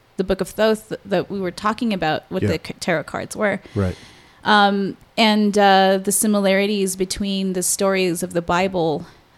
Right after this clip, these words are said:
Speaker 1: except that these artifacts are much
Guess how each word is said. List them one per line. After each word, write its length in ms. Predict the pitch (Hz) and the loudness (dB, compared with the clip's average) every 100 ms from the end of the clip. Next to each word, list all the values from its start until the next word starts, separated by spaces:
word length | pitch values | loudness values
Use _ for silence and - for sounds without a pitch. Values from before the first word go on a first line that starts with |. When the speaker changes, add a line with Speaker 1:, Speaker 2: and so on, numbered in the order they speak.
| - | -6
Speaker 1:
except 380 | 190 - 196 196 | -4 0 -2 0
that 200 | 185 - | -4 -2
these 640 | 202 196 190 180 - - - _ _ _ _ | -4 -2 -4 -6 -10 -14 -20 _ _ _ _
artifacts 720 | - 196 214 - 151 - - | -2 -2 -2 0 -2 -2 -6
are 240 | - 170 175 | -4 -2 -2
much 680 | 180 180 190 - - - | -2 -2 -2 -2 -6 -8